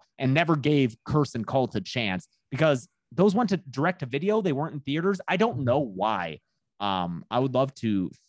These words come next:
find out why, 'cause back when I covered those movies in twenty seventeen, I didn't do my deep dive research into, you know, how they got made and everything. But it just sucks. I, I, I imagine it's as simple as Seed of Chucky was poorly received,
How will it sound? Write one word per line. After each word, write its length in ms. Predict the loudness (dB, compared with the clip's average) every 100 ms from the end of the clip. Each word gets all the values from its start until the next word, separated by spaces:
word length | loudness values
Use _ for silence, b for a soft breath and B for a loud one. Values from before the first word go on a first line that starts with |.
| _ _ _ _ _
find 280 | -2 0 0
out 200 | 0 2
why, 200 | 2 0
'cause 200 | 0 -2
back 240 | 0 0 0
when 100 | -2
I 40 |
covered 260 | -2 -2 0
those 160 | 0
movies 280 | 0 -2 -2
in 80 | -4
twenty 200 | -4 -6
seventeen, 400 | -2 -4 -4 -4
I 80 | -4
didn't 240 | -4 -6
do 160 | -4 -2
my 320 | -2 -2 -4 -8 _ _ -6
deep 220 | -4 -2
dive 280 | 0 0 0
research 540 | 0 0 0 -2 0
into, 260 | -4 -4 -6 -10 _ _ _ _ _ -2
you 120 | 2
know, 140 | 2
how 180 | 2 0
they 100 | 0
got 200 | -2 0
made 200 | 0 0
and 80 | 2
everything. 440 | 2 2 4 4 2 b _ 2
But 220 | 4 4
it 100 | 0
just 220 | 0 0
sucks. 320 | 2 2 0 -2
I, 340 | 0 2 0 0
I, 100 | 2
I 20 | 4
imagine 420 | 6 4 2 -2
it's 160 | -4 -6
as 120 | -4
simple 280 | -4 0 0
as 180 | 0
Seed 220 | -2 -2 -2
of 100 | 0
Chucky 420 | 0 2 2 2
was 260 | 2 0
poorly 360 | -2 -2 2 2
received, 560 | 0 0 2 4 2